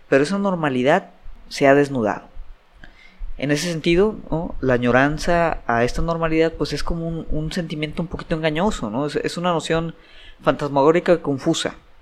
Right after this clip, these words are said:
Es decir, lo que extrañamos son como los espejismos de un engaño colectivo de lo que llamábamos normal. O muy en lo profundo,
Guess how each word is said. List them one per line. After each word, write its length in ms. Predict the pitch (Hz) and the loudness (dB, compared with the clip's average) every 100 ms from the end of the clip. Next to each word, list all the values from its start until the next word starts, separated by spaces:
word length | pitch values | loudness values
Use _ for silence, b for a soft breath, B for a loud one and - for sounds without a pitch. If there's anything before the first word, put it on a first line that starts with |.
| - | -8
Es 140 | 117 | -6
decir, 320 | 117 135 127 - B B B B B B - | -4 -2 -2 -4 B B B B B B -2
lo 160 | 160 | 0
que 80 | 151 | 2
extrañamos 600 | 160 - 156 160 190 208 | 2 0 -2 0 0 0
son 140 | 196 190 | -2 -2
como 280 | 202 190 | 0 2
los 200 | 175 147 | 4 4
espejismos 840 | 147 - 147 127 185 196 214 214 196 | 0 -2 -2 -2 -2 -6 -4 -6 0
de 80 | 160 | 0
un 160 | 170 | 0
engaño 400 | 185 170 170 185 | -2 0 -2 -2
colectivo 640 | 175 151 - 180 214 233 - | -2 -2 -4 -4 0 0 -2
de 140 | 151 | 0
lo 160 | 143 143 | 2 2
que 100 | 143 | 2
llamábamos 720 | 127 127 151 175 175 170 160 | 4 4 4 2 0 -4 -4
normal. 480 | 139 123 117 95 - _ - - b b | -4 -4 -4 -4 -8 _ -20 -20 b b
O 40 | 127 | -2
muy 200 | 143 208 | 2 4
en 40 | |
lo 80 | 220 | 4
profundo, 540 | 165 - 160 165 202 | 4 2 0 -2 -6